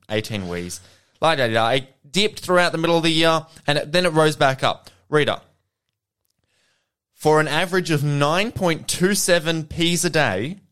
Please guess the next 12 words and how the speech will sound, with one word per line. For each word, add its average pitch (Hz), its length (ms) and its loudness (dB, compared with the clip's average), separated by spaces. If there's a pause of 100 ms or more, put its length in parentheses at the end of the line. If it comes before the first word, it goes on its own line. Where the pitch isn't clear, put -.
(120)
I 139 200 -2
did 131 280 -4 (260)
three 131 380 -2
thousand 117 580 -4
three 135 320 -4
hundred 131 320 -6
and 120 200 -12
eighty-four 131 760 -6
pisses - 640 -6 (640)
in 104 100 -12
twenty 110 320 -8
twenty-one. 101 600 -10